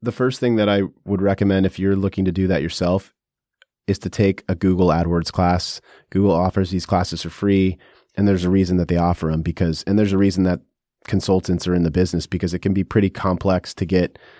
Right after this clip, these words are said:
a campaign set up to target somebody by location, by keyword, by consumer match. So taking these classes would give your organization a little bit of a head start, and that would be kind of the first place that I would recommend. And then once you understand your audience,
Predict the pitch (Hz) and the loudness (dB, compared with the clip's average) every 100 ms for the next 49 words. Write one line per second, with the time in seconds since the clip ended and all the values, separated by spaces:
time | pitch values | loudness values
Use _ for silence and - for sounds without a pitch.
0 | - _ - - 107 98 104 95 95 - | -20 _ -14 -4 2 2 4 2 2 2
1 | 95 92 90 - - _ _ - - 98 | 2 2 0 -2 -20 _ _ -14 -4 0
2 | 95 95 - 92 90 87 87 85 85 - | 0 0 0 0 2 0 0 0 0 0
3 | 90 - 90 85 82 - 92 87 92 90 | 0 0 -2 0 -2 0 0 2 0 0
4 | 85 82 85 - 90 90 87 85 85 - | -2 -4 -6 -4 -2 2 2 0 -2 -4
5 | - _ _ - - - 95 110 101 107 | -10 _ _ -20 -14 -8 -2 0 2 2
6 | 98 - 95 90 - 90 90 - 90 82 | 2 0 0 0 0 -2 -2 0 0 0
7 | - _ - 87 92 87 87 87 80 82 | -6 _ -6 0 2 2 2 2 2 0
8 | - 85 85 82 80 82 82 - 92 92 | 0 -2 0 0 0 -2 -2 0 0 0
9 | - _ _ - 85 82 82 80 87 85 | -4 _ _ -6 -4 -2 -2 -2 -2 -2
10 | 82 85 82 78 - 85 - 82 - 80 | -4 -2 -4 -4 -6 -6 -4 -4 -2 -2
11 | 78 76 78 78 80 78 80 76 _ - | -2 0 0 2 2 2 0 -2 _ -20
12 | - - - - 131 147 120 90 131 135 | -20 -20 -16 -6 -2 0 -2 -2 -2 0
13 | 120 104 - 107 107 98 92 92 90 85 | 0 -2 -2 0 0 0 2 2 0 -2
14 | 90 95 113 143 - - | -2 0 0 -2 -6 -16